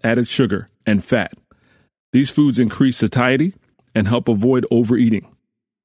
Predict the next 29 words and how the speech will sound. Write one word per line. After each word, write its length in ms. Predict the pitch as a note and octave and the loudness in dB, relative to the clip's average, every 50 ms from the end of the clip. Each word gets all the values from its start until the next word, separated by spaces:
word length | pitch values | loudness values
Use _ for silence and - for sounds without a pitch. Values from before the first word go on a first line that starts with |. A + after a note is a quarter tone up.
| _ _ _ _ _ - | _ _ _ _ _ -6
The 80 | - - | -6 -6
type 260 | - - B2+ C3+ - | -4 -2 -2 0 0
of 120 | D3+ C3 | -2 -2
foods 340 | - - C#3+ C#3 C#3 C3 - | 0 0 2 2 2 0 -2
to 100 | - C#3 | -2 0
eat 200 | C3 C#3+ D#3 - | 0 0 0 0
include 560 | C3+ B2+ B2 - - C#3 C#3 C#3 C3+ A#2+ G2+ | 0 -2 0 0 0 0 2 2 0 0 0
beans, 560 | G2 B2 B2 C3 C3+ C#3 D3 D3 D3 C3 - G#2 | 0 2 2 2 2 2 2 0 0 -2 -2 0
lentils, 460 | A2+ B2 C3 C3 - C#3 C#3 C#3 B2 | 0 2 0 0 0 0 0 0 0
and 80 | A#2 | 0
other 160 | A2+ A#2 C3+ B2+ | 2 2 2 2
legumes, 640 | B2 B2 B2+ A2+ B2 B2+ B2+ B2+ C3 C3+ C3 - - _ _ _ _ _ _ _ | 2 2 0 2 2 2 2 2 0 -2 -4 -6 -12 _ _ _ _ _ _ _
stalky 480 | - - - - C3 B2 B2+ - C#3 C3+ | -18 -10 -4 -2 0 0 0 0 0 0
and 100 | B2+ A#2 | 2 2
leafy 260 | A#2+ B2+ B2 - C#3 | 2 0 0 0 0
vegetables, 600 | A2+ A#2 B2+ A#2 - - C#3 A#2+ B2+ B2 C#3+ - | 2 2 0 0 0 0 0 0 0 0 0 0
like 180 | - A2+ A2 - | -2 -2 -2 -2
we 80 | B2+ | -2
talked 260 | A#2 B2+ A#2+ B2 - - | 0 0 0 0 0 0
about, 280 | A2+ A#2 B2+ C#3 - - _ - - - - - - _ _ _ _ - | 0 0 0 -2 -4 -8 _ -20 -20 -20 -20 -20 -20 _ _ _ _ -2
locally 440 | G#2 A2 A#2+ B2 - C#3 C#3 C3+ | 0 2 2 2 2 2 2 2
grown 440 | A#2+ G#2+ B2 C3 C3 C3 C3+ C#3 C#3 | 2 2 2 2 2 2 2 0 -2
fresh 360 | C3 - - - B2 A#2+ A2+ | -4 -4 0 0 0 0 0
fruits, 560 | - - - D3+ E3+ G#3 G#3 - - - - - _ _ _ _ _ - - _ _ | -2 -2 0 0 0 0 -2 -4 -8 -8 -10 -14 _ _ _ _ _ -20 -20 _ _
healthy 320 | - - C3 C3 - C#3+ B2+ | -4 -2 -2 0 0 -2 -2
fats 380 | - - B2+ B2 C3 - - | -2 0 0 0 0 -2 -2
such 240 | - - A2+ - - | -2 -2 -2 0 0
as 120 | A2+ G2+ | 0 0
avocado, 760 | G#2+ G#2+ A2 G#2 A2+ - - A#2+ A#2+ A#2+ A#2+ A#2+ A#2 A#2 A#2 | 2 2 0 0 0 -2 0 0 0 2 2 2 0 0 -2